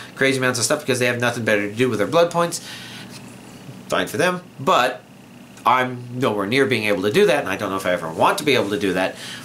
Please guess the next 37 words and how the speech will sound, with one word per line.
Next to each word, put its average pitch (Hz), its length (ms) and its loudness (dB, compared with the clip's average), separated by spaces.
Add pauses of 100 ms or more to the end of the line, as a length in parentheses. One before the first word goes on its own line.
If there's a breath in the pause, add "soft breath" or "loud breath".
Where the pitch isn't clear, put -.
(120)
But 165 260 4
as 143 160 0
I 143 80 2
get 147 220 0
closer 220 500 2
to - 200 0
that, 92 640 0
um, 117 520 2 (960)
<clears throat> - 640 -12
you 120 80 -4
know, 143 120 0
I'm, 175 320 2 (160)
I'm 147 180 0
still 165 200 0
limited 135 340 -2
by 123 120 2
that 113 220 -2
two - 180 0
million 117 360 0
blood 107 220 0
point 98 280 -4
limit. 80 240 -4 (500 loud breath)
And 139 100 -2
to 143 40 2
give 180 140 2
you 196 80 2
an 185 40 2
idea, 151 320 4
that 127 220 0
might 123 320 0
allow 117 180 4
me 113 100 -2
to 107 80 -4
prestige, - 720 0
um, 101 300 0
a - 80 -8
killer 95 600 0